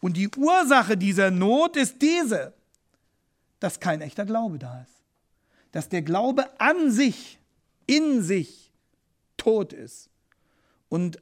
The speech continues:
ein toter Zahn kann keine Schmerzen mehr haben. Und ein toter, toter Glaube kann keine Werke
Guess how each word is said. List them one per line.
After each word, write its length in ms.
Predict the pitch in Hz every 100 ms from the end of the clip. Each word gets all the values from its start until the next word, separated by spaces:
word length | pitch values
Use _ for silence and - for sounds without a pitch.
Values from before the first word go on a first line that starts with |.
| -
ein 220 | 170 156
toter 380 | - 254 240 190
Zahn 380 | - 190 208 220
kann 180 | 220
keine 260 | 202 208 196
Schmerzen 500 | - 208 202 - 147
mehr 180 | 139 120
haben. 320 | 117 123 139 _ _ _ - - - _
Und 340 | 156 165 147 - _ _ _ _ _ -
ein 280 | 151 147 -
toter, 640 | 190 220 220 196 170 - _ _ _
toter 300 | - 196 190
Glaube 580 | 151 151 156 160 160 156 - _ _ _ _ _ -
kann 220 | 175 160
keine 500 | - 156 156 156 156 _ -
Werke 520 | 131 143 143 131